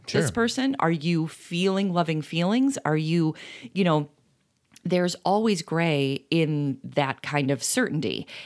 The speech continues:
Speaker 1: And it doesn't mean that the love part isn't true. It just means that certain words, everything is very fluid, and it has a, um, context, and it has a,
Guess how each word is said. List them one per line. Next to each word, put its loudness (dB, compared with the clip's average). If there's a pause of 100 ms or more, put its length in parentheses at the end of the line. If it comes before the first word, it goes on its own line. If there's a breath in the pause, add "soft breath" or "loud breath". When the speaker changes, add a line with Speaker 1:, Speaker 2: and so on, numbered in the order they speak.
(120 loud breath)
Speaker 1:
And 2
it 0
doesn't -2
mean 2 (120)
that -2 (240)
the 2
love 2
part 0
isn't -2
true. 0 (280 loud breath)
It 0
just 0
means 2
that 0
certain -2
words, 2 (100)
everything 2
is -2
very 2
fluid, 0
and 0
it 0
has -2 (100)
a, 0 (540 loud breath)
um, 0
context, -2
and 2
it 0
has 0 (100)
a, -2